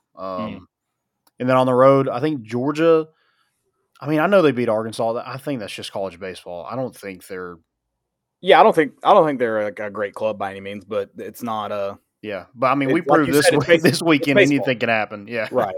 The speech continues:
Speaker 2: It, it is baseball where, um, and then you mentioned Tennessee's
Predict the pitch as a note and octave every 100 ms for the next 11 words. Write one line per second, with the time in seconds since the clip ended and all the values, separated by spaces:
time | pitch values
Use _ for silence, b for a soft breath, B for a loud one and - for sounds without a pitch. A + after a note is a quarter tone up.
0 | - C3 C3+ D3+ B2+ C3 B2+ C3 B2 A#2
1 | A2+ G#2 _ G#2 G#2 G#2 G2 F#2 G#2+ A2+
2 | A2+ A2 G#2+ A2+ A2 G#2 - G2